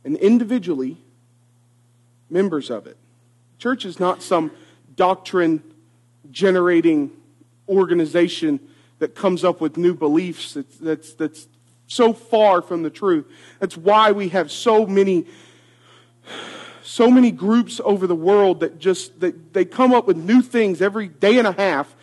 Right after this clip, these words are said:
because they think that that's, that's the, that's what the church does. The church is not some, some thing that we get together on Sundays to do. It's not,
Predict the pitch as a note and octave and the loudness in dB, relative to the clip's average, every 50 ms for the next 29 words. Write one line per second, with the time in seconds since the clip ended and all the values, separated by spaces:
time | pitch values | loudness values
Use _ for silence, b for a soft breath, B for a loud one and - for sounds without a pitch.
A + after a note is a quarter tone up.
0 | b b b b - F3 F3 F#3+ F3 F#3 F3+ - - A3 A3 A3 - F3+ - B | b b b b -8 -6 -4 -2 0 0 0 0 0 -2 -2 0 -2 -2 -2 B
1 | B B B B B - F#3 G3 - - - - - F3+ F3+ F3 - - - - | B B B B B 0 0 0 0 -4 -14 -6 -2 -2 -2 -2 -4 -10 -20 -20
2 | _ _ _ F#3 F3+ F3 - - - - F3+ F3+ F#3 - - G3+ F#3 - F3 - | _ _ _ -2 -2 -2 -2 -8 -8 -2 0 0 0 0 -2 -2 -2 -2 -4 -6
3 | - A3 G#3 G3 G#3 - - E3 C#3 A2+ F2 E2+ - - - _ _ _ _ _ | -2 0 -2 -2 -2 -6 -6 -6 -6 -6 -6 -10 -16 -20 -20 _ _ _ _ _
4 | _ _ _ _ _ _ _ _ _ _ _ _ _ - D#3+ - - B3+ C4+ - | _ _ _ _ _ _ _ _ _ _ _ _ _ -18 -8 -2 0 0 0 0
5 | - A#3 F#3 - G3+ G#3+ A3+ B3 A#3+ - - - - - G#3 G3 F#3 F3+ E3 - | -2 -4 -4 -2 0 2 2 2 2 0 -4 -6 -4 0 0 0 0 -2 -6 -12
6 | b b b b b b b b b b - - - G#3 G3+ G3 - - - B3 | b b b b b b b b b b -8 -4 -2 -2 -2 -2 -4 -2 2 4
7 | B3+ C4 B3 A3+ A3 F3+ G#3 G3+ E3 G3+ G#3 G3+ - G3+ E3+ G3 G3+ G3 F#3+ F#3 | 4 6 6 4 2 0 0 -2 -2 -2 -2 -2 -2 -2 0 2 2 2 2 0
8 | F#3 - F3 F3+ F3+ E3+ - - G3+ G3+ F#3+ F3+ F3 E3 E3+ E3 - - - D#3+ | 0 0 0 -2 -2 -2 -2 -2 -2 0 2 2 2 2 0 0 -4 -12 -18 -14
9 | C3+ C#3+ F#3+ G3+ F#3 D#3+ C#3 C3+ C3 - - F3 F3+ G3 A3+ A#3+ G#3 - - | -8 -4 -4 -2 0 0 0 -2 -4 -6 -6 -2 0 2 2 2 0 -2 -8